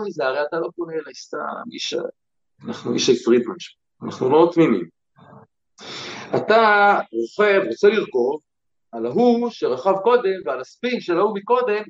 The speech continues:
ואני נמצא בסיפורים האלה כבר, אה, ארבע שנים. ארבע שנים של, אה, אה, מה שנקרא ספינים, ואיומים, ו-, וסרטים, ומה שסרטונים, ומה שלא מוצא מהקשרה,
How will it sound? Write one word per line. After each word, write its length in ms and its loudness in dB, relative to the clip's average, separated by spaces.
ואני 260 -14
נמצא 360 -2
בסיפורים 580 -4
האלה 280 0
כבר, 360 0
אה, 360 -4
ארבע 220 0
שנים. 420 -16
ארבע 360 2
שנים 520 -8
של, 260 -6
אה, 880 -6
אה, 100 -2
מה 120 -8
שנקרא 260 -6
ספינים, 840 2
ואיומים, 1080 4
ו-, 380 -4
וסרטים, 1000 -2
ומה 200 0
שסרטונים, 960 -2
ומה 180 0
שלא 300 -6
מוצא 240 -12
מהקשרה, 560 2